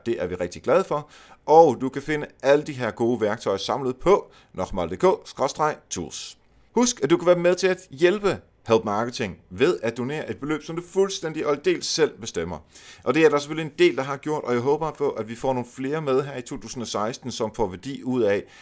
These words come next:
Help Marketing, simpelthen så vi får dækket de omkostninger, der ligger i, at, øhm, at Thomas og, øh, Anne-Sophie hjælper med, øh, podcasten og hosting og mikrofoner og alle de her forskellige ting,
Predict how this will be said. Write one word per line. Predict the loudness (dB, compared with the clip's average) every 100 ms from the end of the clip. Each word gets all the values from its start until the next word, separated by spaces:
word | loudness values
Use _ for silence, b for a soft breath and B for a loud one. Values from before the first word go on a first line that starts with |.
| B
Help | -2 2
Marketing, | 4 2 2 -6 -10 -12 B B
simpelthen | -4 -2 -2 -4
så | -4
vi | -6
får | 0 4 4 2 _ _ 2
dækket | 4 4 2
de | 0
omkostninger, | 0 0 -2 -2 -4
der | -4
ligger | -4 -4 -4 -6
i, | -6 -10
at, | -8 -10 -10 -4
øhm, | -2 -2 -6 -12 B B B B
at | -8
Thomas | 0 2 2 0 -4
og, | -4 -2 -2 -2
øh, | -4
Anne-Sophie | -4 -6 -8 -8 -8
hjælper | -4 -4 -2 -4
med, | -2 -2 -2
øh, |
podcasten | -2 -2 -2 -4 -4 -6 -10
og | -8 -6 -6
hosting | -4 -4 -4 -6 -6
og | -6 -8
mikrofoner | -10 -8 -4 -4 -4
og | -10 -4 0
alle | 0
de | 0
her | -12
forskellige | -14 -12 -12 -8
ting, | -8